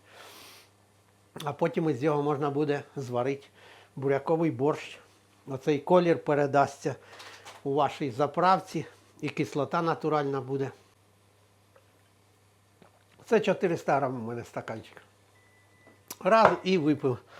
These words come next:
Опять же його зливаємо. Лишили тут на два пальці чи на три для бродіння. Так що його з одної банки не так і багато виходить, тільки ось о,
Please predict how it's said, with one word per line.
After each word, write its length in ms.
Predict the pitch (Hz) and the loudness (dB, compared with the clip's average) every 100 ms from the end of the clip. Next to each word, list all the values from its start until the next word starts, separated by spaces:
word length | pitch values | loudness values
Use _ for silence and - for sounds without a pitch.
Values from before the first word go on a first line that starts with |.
| - | -4
Опять 340 | 202 202 170 | 2 6 6
же 140 | 135 160 | 6 2
його 220 | 151 156 | 4 2
зливаємо. 760 | 139 220 170 151 156 170 220 - - _ _ - _ _ _ _ _ _ _ - _ | 6 8 8 8 6 2 0 -2 -14 _ _ -20 _ _ _ _ _ _ _ -20 _
Лишили 560 | 151 208 233 262 226 202 | 4 6 6 6 8 8
тут 260 | - 185 180 | 8 2 4
на 140 | 180 | 4
два 200 | 156 175 | 8 6
пальці 560 | 165 170 180 - 185 135 _ _ | 8 6 6 0 -6 -6 _ _
чи 140 | - 180 | 2 4
на 140 | 175 | 4
три 340 | - 165 165 - - _ _ _ _ _ _ _ _ _ _ - | 4 4 2 0 -14 _ _ _ _ _ _ _ _ _ _ -14
для 200 | 151 180 | 2 4
бродіння. 600 | 165 175 143 151 147 139 - _ _ - - - - | 6 6 6 4 2 0 -6 _ _ -20 -20 -20 2
Так 160 | 220 - | 2 6
що 100 | 226 | 8
його 180 | 220 | 10
з 60 | 190 | 10
одної 300 | 220 226 220 | 8 8 8
банки 420 | 180 240 208 202 | 10 8 8 4
не 100 | 185 | 4
так 260 | - 190 190 | 4 2 2
і 40 | |
багато 400 | 160 170 180 175 | 4 6 6 6
виходить, 480 | 160 - 151 131 131 | 4 4 4 2 4
тільки 300 | 170 151 170 | 4 6 8
ось 200 | 156 - | 8 6
о, 120 | 143 | 0